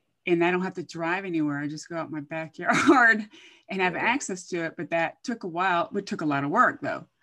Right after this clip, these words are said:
Speaker 1: right? To get there, we had to do the work to make it happen. And I think that's what some people, um, I give up too soon.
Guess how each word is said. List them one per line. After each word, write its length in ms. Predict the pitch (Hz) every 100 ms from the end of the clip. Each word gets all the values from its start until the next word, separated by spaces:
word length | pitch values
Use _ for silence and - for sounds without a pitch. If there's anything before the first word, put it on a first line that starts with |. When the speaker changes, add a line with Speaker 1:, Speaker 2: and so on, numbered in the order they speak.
| _ _ _
Speaker 1:
right? 180 | 160 143 170
To 80 |
get 180 | 160 220
there, 120 | 165 151
we 100 | 160
had 160 | 160
to 60 | 151
do 140 | 160
the 100 | 151
work 300 | 147 156 -
to 80 | -
make 180 | 151 -
it 120 | 160
happen. 460 | 170 180 180 151 143
And 120 | 143
I 80 | 143
think 240 | 143 156
that's 300 | - 156 -
what 160 | 160 -
some 180 | - 160
people, 440 | 175 156 151 147 - _ _ _ _ - _ _ _ _ -
um, 380 | 165 147 147 139
I 60 | 165
give 220 | 175 175
up 160 | 185 -
too 180 | 196
soon. 560 | 165 185 185 202 233